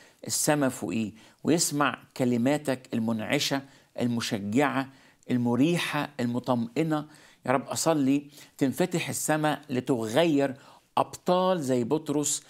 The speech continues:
وتشكل أفكار، وتعالج ضعفات، لإطلاق أبطال لخدمة وفتح أبواب جديدة للخدمة.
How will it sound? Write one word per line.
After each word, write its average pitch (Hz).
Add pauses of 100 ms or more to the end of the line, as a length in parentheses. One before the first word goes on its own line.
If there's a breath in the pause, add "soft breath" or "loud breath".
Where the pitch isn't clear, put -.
(240 loud breath)
وتشكل 123
أفكار، 151 (380 loud breath)
وتعالج 139 (140)
ضعفات، 147
لإطلاق 147
أبطال 147 (320 loud breath)
لخدمة 156
وفتح 131
أبواب 131
جديدة 139 (400 loud breath)
للخدمة. 104